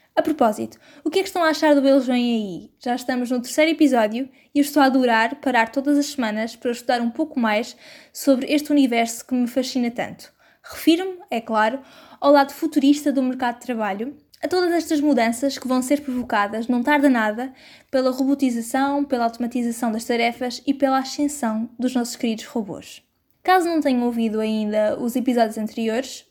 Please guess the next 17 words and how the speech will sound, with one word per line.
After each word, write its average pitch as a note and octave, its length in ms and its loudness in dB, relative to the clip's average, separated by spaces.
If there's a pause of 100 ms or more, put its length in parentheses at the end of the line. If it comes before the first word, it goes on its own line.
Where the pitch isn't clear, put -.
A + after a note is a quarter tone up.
por C#4 160 2
aqui C#4 180 0
já E4 140 2
falamos A3 460 0
de - 60 -14
rendimento C#4 400 0
básico A#3 400 0
e - 40 -20
condicional A3 720 -4 (360)
e B3+ 60 -4
da C4 100 6
semana C#4 320 2
de C#4+ 80 0
trabalho B3+ 260 2
de B3 60 -12
quatro A#3 220 -2
dias. F3+ 440 -10